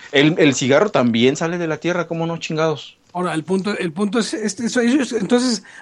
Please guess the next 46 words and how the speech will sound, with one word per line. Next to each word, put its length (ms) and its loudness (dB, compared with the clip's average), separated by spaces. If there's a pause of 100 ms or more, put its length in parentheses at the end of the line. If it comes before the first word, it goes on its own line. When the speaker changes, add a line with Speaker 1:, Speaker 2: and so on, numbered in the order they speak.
Speaker 2:
basado 380 4
en 80 6
esto, 260 0
quieren 240 2
prohibir 260 2
el 80 -6
cigarro, 340 2
pero 140 -2
la 80 0
mota 320 -2
no. 260 -2 (680)
Y 160 -2
se 80 4
me 100 6
hace 160 2
que 80 -2
es 80 0
la 140 0
causa, 320 0
o 60 -2
sea, 140 4
la, 280 2
la 320 0
causa 260 0
más 220 2
hipócrita, 480 -2
porque 200 0
entonces 300 2
no 180 4
pa-, 140 2
o 60 -2
sea, 240 2 (180)
su 180 4
lucha 320 10
a 40 6
favor 300 4
de 100 2
la 120 2
legalización 680 -2
de 60 0
la 100 -2
marihuana 380 0
no 200 4
está 260 2
a 40 0
favor 400 2